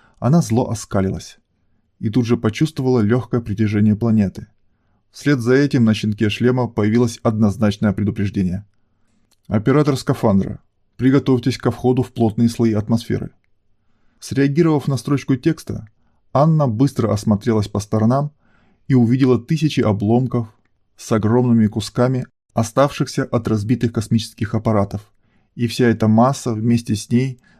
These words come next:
двигалась прямиком к пылающей планете. Причем тот мусор, что был ниже девушки, начал массово входить в плотные слои атмосферы и сгорать.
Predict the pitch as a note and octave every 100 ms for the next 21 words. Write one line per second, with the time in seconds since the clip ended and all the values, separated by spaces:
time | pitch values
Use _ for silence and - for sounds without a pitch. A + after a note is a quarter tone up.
0 | - A2 B2+ D3+ C#3 C3 B2 A#2 G#2 A2+
1 | B2 A#2+ - G#2+ G#2+ G#2 - G#2 A2 G#2+
2 | G2 A2+ A2 _ _ _ _ _ - A#2+
3 | C#3+ C3+ - C#3+ D3+ - G2+ - A#2 A#2
4 | A2+ A#2+ A2+ G#2 B2+ C#3 B2+ C#3 B2+ _
5 | _ _ _ A2 B2+ D#3+ C#3 G#2 A#2+ C3
6 | - A#2 G#2 - G#2+ A#2 - - A#2 -
7 | G#2+ G#2+ A2 A2 - A2 G#2 G#2 A#2 A#2
8 | A#2+ A2 G#2 A2 G2 F#2 -